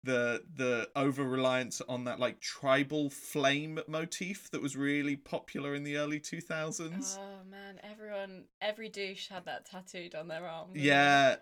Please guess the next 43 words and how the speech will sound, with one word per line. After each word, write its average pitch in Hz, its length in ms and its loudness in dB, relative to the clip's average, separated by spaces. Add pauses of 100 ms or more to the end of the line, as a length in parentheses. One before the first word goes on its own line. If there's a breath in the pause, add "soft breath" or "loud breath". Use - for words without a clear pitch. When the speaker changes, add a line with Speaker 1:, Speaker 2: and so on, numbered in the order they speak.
Speaker 1:
Ugh, 170 540 6 (240)
that 151 180 4 (100)
kind 151 180 4
of - 140 2
Speaker 2:
<laughs> 160 60 2
Speaker 1:
thing 123 360 2
just - 260 -2
being 120 240 2
everywhere. 117 580 0 (140)
It 98 100 -10
just, - 460 0 (580)
um, 123 460 -2 (320)
it, 147 160 2 (120)
it's 180 180 -2
kind 247 180 -2
of 208 80 0
odd 226 240 2
that 143 140 -2
this 147 160 0
film's 143 340 -2
a 147 40 -8
fifteen. 156 720 -4
Like, 120 220 -2
we 135 140 -2
were 139 100 0
watching 156 380 -2
it 127 180 -4
and 120 100 -8
I 120 60 -4
was 123 140 -6
like, 120 160 -4
"This - 180 -4
seems 196 400 -6
just - 240 -6
like 139 220 -4
a - 20 -12
kind 139 180 -8
of 123 80 -6
a, 120 340 -2 (180)
a 123 100 -6
mildly 123 760 -2
risky 120 440 -6
twelve." 127 720 -4